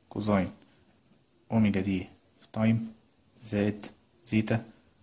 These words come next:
أوميجا إن في سيتا نوت على أوميجا دي في ساين أوميجا دي في تايم. تمام،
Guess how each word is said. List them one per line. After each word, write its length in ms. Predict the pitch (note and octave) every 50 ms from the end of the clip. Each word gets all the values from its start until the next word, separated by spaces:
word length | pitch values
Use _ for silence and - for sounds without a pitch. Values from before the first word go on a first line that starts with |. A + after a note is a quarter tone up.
| _ _ _ -
أوميجا 400 | A2+ A2 A2 G#2 G#2+ F#2+ - A2
إن 100 | A2 A2 - - - - - _ _ _ _ -
في 60 | -
سيتا 320 | - - - G#2+ G2+ - G2
نوت 400 | G2+ G#2+ A2 A2 A2 - - - - _ _ _ _ _ _ _ _ _ - - - - _ _ _ _ _ _ _ _ _ _ -
على 140 | G#2 F#2+ G2+
أوميجا 300 | G#2+ G#2 G#2 G2+ G#2 F#2+
دي 280 | G2 G2+ G#2 G2+ - - - - - _ _ _ _ _ - - - - _ _ _ _ _ _ _ _ _ _ _ _ _ _ _ _ _ _ _ _ _ _ _ _ - - - - - - - - _ _ _ _ _ _ _ _ _ _ - -
في 80 | -
ساين 360 | - - A2 A2 A2 A2 G#2+ - - - - _ _ _ _ _ _ _ _ _ _ _ _ _ _ _ _ _ _ _ _ _ _ _ _ _ _ _ _ _ _ _ _ _ _ _ _ _ _ _ -
أوميجا 260 | A2+ A2 G#2 G2+ G2
دي 200 | G2 G#2 G#2 G#2 - - - - _ _ _ _ _ _ _ -
في 80 | G2+
تايم. 200 | G2 F#2+ F2 E2 D#2+ - - - - - - - - -
تمام، 320 | - G2 G#2+ B2+ C#3+ C#3